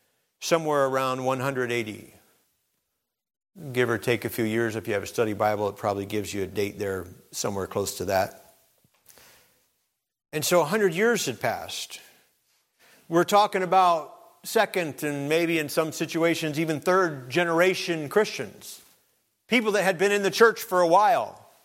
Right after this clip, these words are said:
People that grew up and this is all they ever knew. And can I tell you that the thrill, the excitement, the joy of knowing Jesus Christ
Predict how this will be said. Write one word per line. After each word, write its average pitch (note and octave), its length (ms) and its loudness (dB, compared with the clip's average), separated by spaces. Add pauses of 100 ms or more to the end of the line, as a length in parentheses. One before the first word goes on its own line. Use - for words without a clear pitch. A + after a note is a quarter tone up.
(680)
People G#3 220 2
that F#3 180 2
grew G3+ 240 6
up G#3+ 240 6
and F3+ 100 -6
this F3 140 -6
is E3 100 -4
all G3+ 260 6
they F#3 140 0
ever F3+ 180 2
knew. D#3+ 520 0 (420)
And F3 200 -2
can G3+ 100 0
I F#3+ 80 2
tell A3 260 4
you A3+ 120 2
that F#3 160 0
the F3+ 100 0
thrill, G#3+ 880 6 (180)
the G3+ 200 4
excitement, F#3+ 720 2
the G3+ 100 0
joy B3 480 4
of F#3+ 100 -6
knowing B3 360 4
Jesus G3+ 340 -4
Christ A3 560 2